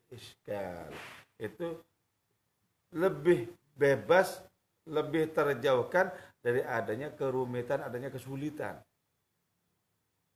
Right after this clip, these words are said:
di dalam memahami dan merasakan. Coba kan begini. Bagaimana untuk bisa dijangkau dengan rasa? Ya? Allah itu bukan sifatnya, sifatnya itu bukan Allah.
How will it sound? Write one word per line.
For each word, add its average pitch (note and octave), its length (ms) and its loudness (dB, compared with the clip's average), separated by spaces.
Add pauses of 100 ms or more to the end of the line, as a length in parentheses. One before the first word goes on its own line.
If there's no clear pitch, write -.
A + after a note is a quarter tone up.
di G2 80 -10
dalam G#2 400 2 (320)
memahami A2 560 -6
dan A#2+ 160 -2
merasakan. G#2 800 -2 (480)
Coba B2 320 0
kan G#2 200 -2
begini. F2+ 440 -6 (560)
Bagaimana A3+ 640 4
untuk F#3 320 -2
bisa F#3 520 -2 (520)
dijangkau E3 480 0
dengan D#3+ 240 2
rasa? C3+ 480 2
Ya? F#2 200 -10 (720)
Allah F3 440 4
itu A#3+ 160 0
bukan D3 320 0
sifatnya, C#3+ 480 -2
sifatnya C#3 480 -4
itu C#3 120 -6
bukan B2 240 -2
Allah. B2 280 0